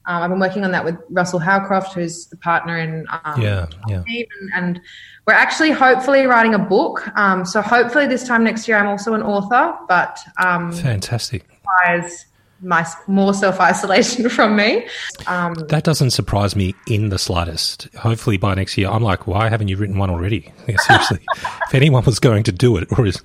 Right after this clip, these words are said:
Speaker 2: destined to do it, it would be you. Like, honest to God, really, <laughs> it's, it's gonna happen. It's already there. Time is just in the way.
Speaker 1: No, I
Speaker 2: That's it.
Speaker 1: need to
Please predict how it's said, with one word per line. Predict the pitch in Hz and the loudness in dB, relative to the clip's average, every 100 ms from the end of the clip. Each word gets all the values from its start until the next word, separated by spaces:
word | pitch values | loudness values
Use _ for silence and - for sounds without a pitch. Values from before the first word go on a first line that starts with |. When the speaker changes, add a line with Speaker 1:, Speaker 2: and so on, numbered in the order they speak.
| - - - | -16 -20 -6
Speaker 2:
destined | - 120 - 131 120 | -2 0 0 -2 0
to | 101 | 0
do | 95 82 | 0 -2
it, | - | -2
it | 117 - | -2 0
would | 113 | -2
be | 110 | 0
you. | 95 131 87 | 0 0 0
Like, | 98 113 - | 0 0 2
honest | 147 143 | 0 0
to | - | -2
God, | 113 120 98 107 101 131 | -2 0 0 -2 -6 -2
really, | 135 131 90 85 | 0 2 0 -2
<laughs> | |
it's, | 185 143 156 _ - - - - | -2 0 -4 _ -18 -18 -8 -2
it's | 165 - | 0 0
gonna | 139 98 | 0 2
happen. | 120 - 90 80 _ - | 0 0 -2 -6 _ -8
It's | 135 | -2
already | 170 165 | 0 0
there. | 90 113 107 78 - | 0 0 0 -2 -8
Time | - 123 127 110 | -4 0 2 0
is | 85 | -2
just | - - | -4 -2
in | 90 | -2
the | 85 | -2
way. | 87 85 80 _ _ _ _ _ - | -2 -4 -8 _ _ _ _ _ -2
Speaker 1:
No, | 208 | 2
I | |
Speaker 2:
That's | 220 | 4
it. | 202 | 4
Speaker 1:
need | 226 240 | 4 4
to | 233 | 2